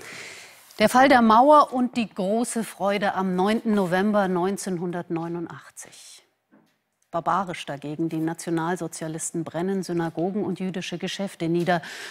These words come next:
Neunzehnhundertachtunddreißig in der Pogromnacht. Und auch das heute die Erinnerung an neunzehnhundertachtzehn,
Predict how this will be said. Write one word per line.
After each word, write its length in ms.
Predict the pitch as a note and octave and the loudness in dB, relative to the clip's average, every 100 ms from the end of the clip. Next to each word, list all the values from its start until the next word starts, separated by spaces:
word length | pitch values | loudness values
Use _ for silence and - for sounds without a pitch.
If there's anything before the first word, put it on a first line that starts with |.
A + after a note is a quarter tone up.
| - | 2
Neunzehnhundertachtunddreißig 1700 | F#3 B3+ C4+ A3 A3+ G#3 G3 - G#3 - A#3 F#3+ E3+ D3+ - A#2 - | 6 6 6 4 6 4 2 -2 -4 -2 -4 -4 -4 -6 -8 -12 -10
in 120 | D#3 | -8
der 200 | D#3+ E3 - | -6 -10 -12
Pogromnacht. 880 | G#3 - D3 C#3 A#2+ G#2+ - - - _ _ _ _ | -16 -14 -10 -10 -10 -16 -20 -20 -20 _ _ _ _
Und 280 | A3+ D#4 - - - - - - | 6 6 4 -8 -14 -14 0 2
auch 140 | G#3+ | 4
das 360 | A#3 B3+ - G#3 | 6 4 4 4
heute 380 | G#3+ A#3 C#4+ | 4 4 2
die 200 | A3+ A3 | 0 -2
Erinnerung 680 | G#3 A3 B3+ C#4+ D4 C#4 C#4 | 2 0 4 4 4 4 2
an 180 | G#3 G3+ | 0 2
neunzehnhundertachtzehn, 1400 | G#3+ C4+ B3+ G#3+ A3 G#3+ - G3 A3 - - E3 G3 | 2 2 0 0 2 2 2 0 0 -4 -8 -4 -2